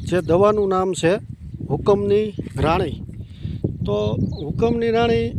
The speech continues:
આ છે હુકમની રાણી. તો હુકમની રાણી એ કામ કરે છે કે મરચીની અંદર કુકડ થઈ ગઈ હોય, થીપ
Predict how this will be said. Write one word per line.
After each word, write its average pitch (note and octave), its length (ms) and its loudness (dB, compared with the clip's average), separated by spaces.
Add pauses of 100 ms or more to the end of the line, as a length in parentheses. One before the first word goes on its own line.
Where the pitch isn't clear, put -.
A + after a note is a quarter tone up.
આ G3 160 2
છે F#3+ 140 0
હુકમની F#3+ 540 0
રાણી. G#3+ 260 4 (580)
તો D#3 60 -4 (100)
હુકમની A3+ 460 0
રાણી A3+ 260 4
એ - 40 -8
કામ G3+ 240 4
કરે E3 220 4
છે D3 160 0 (500)
કે E3 100 0
મરચીની G3+ 640 2
અંદર G3+ 240 -2
કુકડ - 520 -2
થઈ F#3 120 -2
ગઈ E3 220 0
હોય, D3+ 160 0 (500)
થીપ - 180 2